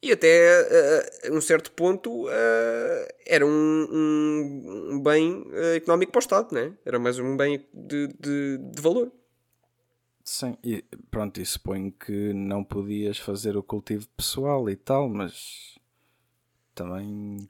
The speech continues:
Speaker 2: cagativo, né?
Speaker 1: Também não sei, sim, ok, aqui,
Speaker 2: Até
Speaker 1: eu, eu
Speaker 2: porque dá
Speaker 1: aqui ia
Speaker 2: uma
Speaker 1: dar... a
Speaker 2: trabalheira desgraçada.
Speaker 1: Yeah, eu aqui ia dar a
Speaker 2: Segundo
Speaker 1: dica
Speaker 2: sei.
Speaker 1: de, de também não vais fazer moonshine em casa como os gajos faziam na lei seca,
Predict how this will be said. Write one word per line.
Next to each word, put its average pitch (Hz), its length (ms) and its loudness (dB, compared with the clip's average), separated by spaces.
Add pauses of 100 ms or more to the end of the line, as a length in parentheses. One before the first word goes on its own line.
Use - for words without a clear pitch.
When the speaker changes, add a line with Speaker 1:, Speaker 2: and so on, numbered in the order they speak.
Speaker 2:
cagativo, 104 540 -6
né? 90 60 -12
Speaker 1:
Também 143 260 4
não 151 120 6
sei, 151 280 2 (480)
sim, 117 320 -4 (120)
ok, 117 320 4
aqui, 123 180 -2
Speaker 2:
Até 139 100 0
Speaker 1:
eu, 113 60 6
eu 107 40 2
Speaker 2:
porque 143 160 0
dá 113 120 0
Speaker 1:
aqui 104 100 4
ia 147 60 8
Speaker 2:
uma 139 40 2
Speaker 1:
dar... 143 140 6
a - 20 8
Speaker 2:
trabalheira 110 400 2
desgraçada. 107 680 -2 (1080)
Speaker 1:
Yeah, 107 220 0
eu 117 80 0
aqui 123 240 -4
ia 120 100 4
dar 117 220 4
a 120 60 4
Speaker 2:
Segundo 120 120 -2
Speaker 1:
dica 123 300 0
Speaker 2:
sei. - 0 -
Speaker 1:
de, 120 400 2
de 113 880 2
também 113 200 0
não 117 140 -2
vais 113 160 2
fazer 120 240 -2
moonshine 120 500 0
em 120 60 -2
casa 120 260 0
como 117 200 -4
os 117 80 -6
gajos 120 160 2
faziam 123 200 -2
na 123 120 0
lei 120 160 0
seca, 101 420 -2